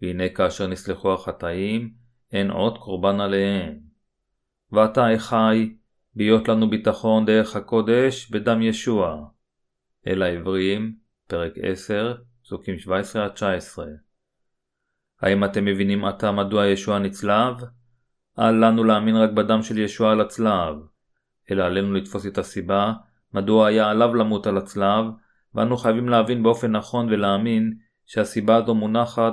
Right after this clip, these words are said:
בטבילה שהוא קיבל. אם אתם ואני רוצים לדעת ולהאמין בדיוק היכן וכיצד חטאינו נשטפו, אנו חייבים להבין ולהאמין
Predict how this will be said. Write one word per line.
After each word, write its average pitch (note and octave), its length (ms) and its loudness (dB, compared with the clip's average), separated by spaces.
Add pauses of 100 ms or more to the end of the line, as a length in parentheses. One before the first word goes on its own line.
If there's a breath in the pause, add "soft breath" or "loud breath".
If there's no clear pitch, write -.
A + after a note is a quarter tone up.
בטבילה G#2 380 -2
שהוא G#2+ 280 -6
קיבל. G#2 500 0 (720)
אם G2 160 0
אתם G2 300 -2
ואני F#2+ 300 0
רוצים G2 320 -4
לדעת G2 340 2
ולהאמין G2 600 -2
בדיוק G2 480 -2 (360)
היכן G#2 380 -2
וכיצד G2+ 400 -2
חטאינו G#2 440 -4
נשטפו, G#2+ 840 -4 (600 soft breath)
אנו A2 200 2
חייבים A2+ 340 2
להבין A2 420 0
ולהאמין A2 640 2